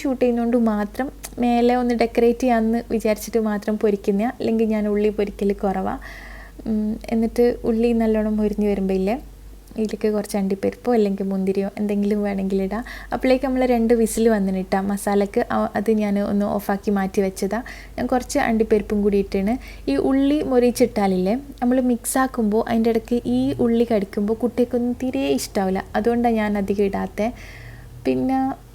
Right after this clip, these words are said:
ഇനിയിപ്പോൾ ഇതാ അത് കോരി മാറ്റിയിട്ട് വെള്ളം ഒഴിച്ച് കൊടുക്കുക. ഞാൻ നാല് കപ്പ്, ആ, അരി എടുത്തുകൊണ്ട്, ആ, ഒ-, ഒരു കപ്പ് അരിക്ക് ഒന്നര കപ്പ് വെള്ളം എന്നുള്ള അളവിൽ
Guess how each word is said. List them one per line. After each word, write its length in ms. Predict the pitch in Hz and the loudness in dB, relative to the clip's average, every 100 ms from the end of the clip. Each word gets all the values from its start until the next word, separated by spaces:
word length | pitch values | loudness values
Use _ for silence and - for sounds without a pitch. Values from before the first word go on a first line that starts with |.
| 247 | 0
ഇനിയിപ്പോൾ 320 | 254 247 254 | 0 0 0
ഇതാ 140 | 247 247 - | 0 0 0
അത് 100 | 247 254 | 0 4
കോരി 200 | 240 233 214 | 6 6 4
മാറ്റിയിട്ട് 420 | 202 220 214 302 339 226 | 0 0 2 0 0 2
വെള്ളം 240 | 208 208 | 4 6
ഒഴിച്ച് 200 | 196 - | 4 2
കൊടുക്കുക. 320 | 190 190 233 247 240 | 0 0 -2 0 2
ഞാൻ 100 | 226 220 | 2 2
നാല് 260 | 214 240 247 | 4 4 4
കപ്പ്, 320 | 214 - 311 - - - - - | 0 0 -2 -2 -4 -14 -14 -6
ആ, 40 | 208 196 202 - 208 | -2 -2 -4 -2 0
അരി 160 | 208 214 | 4 4
എടുത്തുകൊണ്ട്, 500 | 196 - 196 190 240 339 - - - - | 4 0 0 2 0 -2 -6 -18 -14 -6
ആ, 20 | 220 214 214 - - - - | -4 -4 -6 -10 -18 -12 0
ഒ-, 160 | 226 220 233 | 0 2 4
ഒരു 120 | 240 | 4
കപ്പ് 200 | 240 233 226 | 4 4 2
അരിക്ക് 220 | 214 233 220 | 2 0 2
ഒന്നര 200 | 214 208 | 2 0
കപ്പ് 180 | 220 220 214 | 0 2 2
വെള്ളം 200 | 202 202 | 4 4
എന്നുള്ള 220 | 202 202 196 | 2 2 2
അളവിൽ 320 | 196 196 214 | 0 0 0